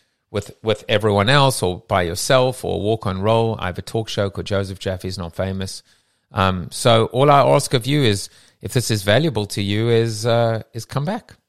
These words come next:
Come back tomorrow. Uh, come back next week. Tell a friend. That's literally all I would ask of you. The gatekeeper. From the moment he began using the disciplines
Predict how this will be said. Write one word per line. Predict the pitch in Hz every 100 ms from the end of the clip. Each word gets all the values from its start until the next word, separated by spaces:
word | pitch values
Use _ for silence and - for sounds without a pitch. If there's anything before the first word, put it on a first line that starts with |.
| _ _ _ _
Come | 127
back | 143 143
tomorrow. | 147 127 139 123 101 98 - _ _
Uh, | - 98
come | 98 123
back | 117 113
next | 107 113 -
week. | 101 95 - - _ _ -
Tell | 110
a | 107
friend. | - 101 92 90 - - _ _ _
That's | 92 -
literally | 110 107 - 101 101 -
all | 101 98 90
I | 98
would | 90 -
ask | 92 - -
of | 87 87
you. | 76 - _ _ _ _ _ _ _ _
The | 110
gatekeeper. | 131 - - - 80 - - _ _ _ _ _ _ _ _ _ _ _ _
From | - 160
the | 156
moment | 143 170 214 208
he | 175
began | 143 135 135 131
using | 117 131 131 113
the |
disciplines | 95 120 131 - 104 98